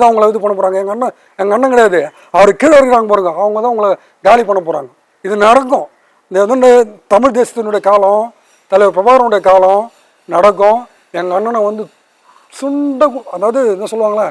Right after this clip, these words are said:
க-, அந்த அவருடைய விரலுக்கு கூட ஒரு மயிரும் கிடையாது, மயிரும் கிடையாது. இப்ப நான் சொல்றேன், எங்க அண்ணன்ல நானே சொல்றேன், நீங்க ஒரு மசரும் கிடையாது, எங்க கட்சிக்கு ஈடு நீங்க ஒரு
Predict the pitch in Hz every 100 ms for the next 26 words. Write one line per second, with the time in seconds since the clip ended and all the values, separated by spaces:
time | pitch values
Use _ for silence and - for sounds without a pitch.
0 | - _ _ _ 220 196 190 202 196 208
1 | 190 156 202 294 294 220 285 240 196 185
2 | 233 285 233 185 _ _ _ _ 180 208
3 | 311 339 262 160 - _ - 240 233 285
4 | 269 156 - - 208 233 285 277 226 233
5 | 262 254 247 214 151 _ - 220 285 247
6 | 214 214 269 320 302 262 214 135 _ _
7 | _ _ - 196 220 220 233 302 247 262
8 | 285 240 226 220